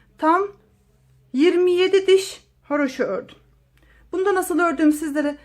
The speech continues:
göstermek istiyorum. İlmeklerimi şişime taktım. Kenar ilmeğini alıyorum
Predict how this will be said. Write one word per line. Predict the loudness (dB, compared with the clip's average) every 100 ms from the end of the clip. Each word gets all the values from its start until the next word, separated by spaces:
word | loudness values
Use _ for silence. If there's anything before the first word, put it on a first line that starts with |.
| _ -8
göstermek | -8 -4 -2 0 0
istiyorum. | -4 -6 -4 -4 -6 -10 _ _ _ _ _ _ _ _ -20 _ -4
İlmeklerimi | -2 0 -2 -2 0 0
şişime | -2 -2 -2 0
taktım. | -2 -2 -6 -4 -4 -6 _ _ _ _ _ -6
Kenar | -2 0
ilmeğini | 2 2 2 -2 -4
alıyorum | -4 -2 -2 -2 -6 -8